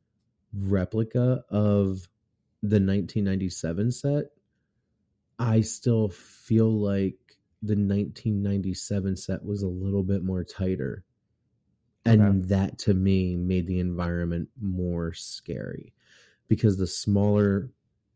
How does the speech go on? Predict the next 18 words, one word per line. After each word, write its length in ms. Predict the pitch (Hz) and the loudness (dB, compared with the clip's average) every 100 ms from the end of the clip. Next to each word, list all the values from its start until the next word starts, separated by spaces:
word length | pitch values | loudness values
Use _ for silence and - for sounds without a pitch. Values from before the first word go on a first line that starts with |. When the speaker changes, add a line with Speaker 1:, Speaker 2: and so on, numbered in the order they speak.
| _ - | _ -4
Speaker 1:
the 80 | 101 | -4
smaller 440 | - 117 117 107 | 0 0 2 0
the 100 | 92 | -2
portions 840 | 82 - - 120 104 101 90 87 87 | -8 -8 -2 -2 0 -2 -2 -2 -4
and 100 | 87 | -4
the 60 | |
proportions, 800 | - 95 - 107 101 - 95 85 - | -4 -6 -4 -2 -2 -2 -8 -8 -12
the 120 | 117 | -18
scarier 680 | - - 98 87 85 78 76 | -16 -4 -2 0 -2 -4 -6
it 40 | - | -10
is 220 | - - | -12 -14
to 80 | 120 | -12
me 180 | - - | -10 -10
because 240 | 143 107 | -8 -6
of 60 | 98 | -6
Speaker 2:
Okay. 80 | - | -6
Speaker 1:
that 60 | - | -6
confinement. 680 | 90 - 90 87 - - | -6 -6 -6 -6 -8 -12